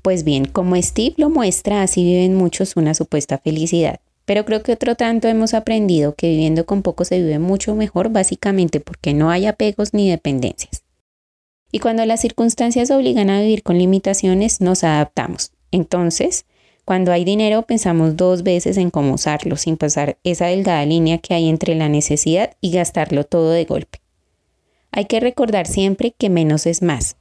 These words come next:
Entre menos necesitemos, mejor estaremos. O como dice una frase, no es rico el que más tiene, sino el que menos necesita. Crystal Payne, escritora del blog Money Saving Mom,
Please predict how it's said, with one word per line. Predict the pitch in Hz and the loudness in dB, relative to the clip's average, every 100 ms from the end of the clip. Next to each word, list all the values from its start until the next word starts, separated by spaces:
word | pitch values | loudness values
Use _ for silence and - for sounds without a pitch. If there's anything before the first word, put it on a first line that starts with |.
| - | -2
Entre | 180 180 170 | 0 0 0
menos | 180 190 220 | 2 2 2
necesitemos, | 233 254 233 240 - 226 185 208 - - - | 2 2 2 0 0 0 2 0 -2 -8 -2
mejor | 190 185 156 | 0 2 2
estaremos. | 151 - 180 214 143 - | 0 -2 -2 0 0 -2
O | |
como | - 165 | -2 2
dice | 160 156 160 | 2 2 0
una | 165 | 0
frase, | 175 160 - | -2 -4 -2
no | 147 | 0
es | 147 | 0
rico | 175 175 | -2 -2
el | 190 | -4
que | - | -2
más | 196 175 - | 0 0 0
tiene, | 185 226 | 0 0
sino | - 220 | -2 0
el | 202 | 0
que | - 165 | 0 0
menos | 143 165 151 | 0 -2 -2
necesita. | 143 - - 208 - - _ _ _ _ _ _ _ _ _ | -2 -2 -2 -4 -4 -16 _ _ _ _ _ _ _ _ _
Crystal | - 226 226 247 247 | -4 -2 0 0 0
Payne, | - 214 170 175 202 - - | -2 0 2 2 0 -6 -8
escritora | 202 - 190 185 160 165 | -6 -2 -2 0 0 0
del | 175 | 0
blog | 170 160 180 | 0 0 2
Money | 185 208 233 | 2 2 0
Saving | 254 226 202 202 196 | 0 0 2 2 2
Mom, | 156 147 165 | 2 2 0